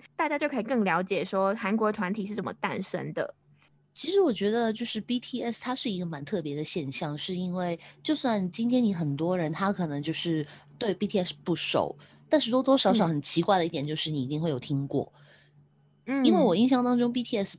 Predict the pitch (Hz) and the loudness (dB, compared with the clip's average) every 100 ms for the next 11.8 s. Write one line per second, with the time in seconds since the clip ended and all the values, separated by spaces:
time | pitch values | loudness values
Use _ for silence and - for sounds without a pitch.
0 | - 202 - 220 214 226 233 170 135 139 | -8 -8 -2 0 4 2 0 -2 0 0
1 | - 170 156 - 170 170 170 175 165 175 | 0 0 0 0 2 2 0 -2 -4 -2
2 | 190 185 147 127 110 165 160 - 160 - | 0 0 -2 -4 -4 -2 -4 -2 -4 -4
3 | 107 - 254 294 - 294 - 269 180 180 | -6 -6 -4 -2 0 -2 2 2 2 -2
4 | 175 208 - 294 214 180 180 170 156 156 | 0 -4 -2 -2 2 0 2 0 0 0
5 | 151 127 - - - - 294 226 220 240 | 0 0 -6 -20 -6 0 2 2 4 2
6 | 247 196 226 202 196 190 196 - - - | 2 0 2 2 4 2 0 -8 -14 -2
7 | 180 160 151 139 147 - 214 220 185 131 | 2 2 2 0 0 0 0 2 0 -2
8 | - - 180 180 160 156 165 180 175 - | -6 -4 -2 -2 -2 -2 -2 -2 -2 -4
9 | - 196 160 - 143 139 165 160 156 160 | -2 -2 -2 -2 -2 0 0 0 -2 -6
10 | 147 135 - - _ - 185 185 147 139 | -4 -6 -8 -20 _ -6 -4 -4 -2 -4
11 | 143 165 170 160 160 147 104 | -2 -2 0 -2 -2 -2 -4